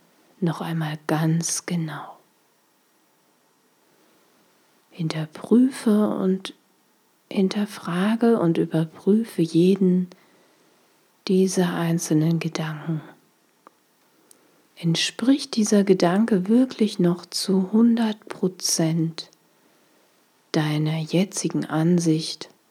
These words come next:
oder ist es eher was Altes, was Übernommenes?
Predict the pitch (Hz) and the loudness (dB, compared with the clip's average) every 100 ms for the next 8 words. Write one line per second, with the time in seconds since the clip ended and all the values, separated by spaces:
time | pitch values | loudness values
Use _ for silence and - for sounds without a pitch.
0 | _ _ _ _ _ _ _ _ _ _ | _ _ _ _ _ _ _ _ _ _
1 | _ - 156 143 147 - 143 - - - | _ -6 -6 -4 -6 -6 -4 -6 -6 -2
2 | 151 143 143 151 139 - - 170 165 170 | 0 -2 -6 -8 -10 -10 -4 0 2 2
3 | 170 170 - - - - _ _ _ _ | 0 -2 -2 -2 -8 -12 _ _ _ _
4 | _ _ 156 - - 160 151 151 151 139 | _ _ -2 -2 -2 -4 -4 -4 -4 -4
5 | 135 147 - - - | -6 -6 -4 -2 -4